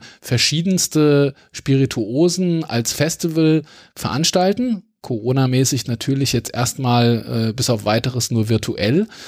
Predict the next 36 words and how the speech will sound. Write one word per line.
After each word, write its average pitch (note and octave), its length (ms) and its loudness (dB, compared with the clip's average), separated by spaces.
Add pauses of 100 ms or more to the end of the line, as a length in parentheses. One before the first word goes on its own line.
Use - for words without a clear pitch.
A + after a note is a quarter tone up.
(140)
Und C3+ 160 -2
die C3+ 60 2
fangen D#3 360 0
eben C#3 380 0
im A#2+ 120 -4
November A2+ 540 2
an A#2 220 -2
mit A#2 320 -2
Gin. G#2+ 420 -2 (480)
Und A2 220 -4
dann B2+ 240 0
folgen A#2+ 440 2
noch G#2 180 -2
Whisky B2+ 300 0
und G2 160 -6
Rum B2+ 240 0
und, G2 300 -8
und F#2+ 140 -14
Bier A#2+ 260 2
und G2 160 -8
Wein A#2+ 320 2
und, F#2+ 220 -10
äh, F2 40 -14
alles G#2 360 -4
Mögliche. A3 480 2 (220)
Aber C#3+ 180 2
sie C#3+ 100 0
fangen C#3 260 0
halt G#2+ 140 0
mit G#2+ 140 -4
Gin G#2 160 -4
an F#3+ 180 0
und C3+ 160 -4
haben B2+ 160 0
dann C3 200 2
eben B2 320 -2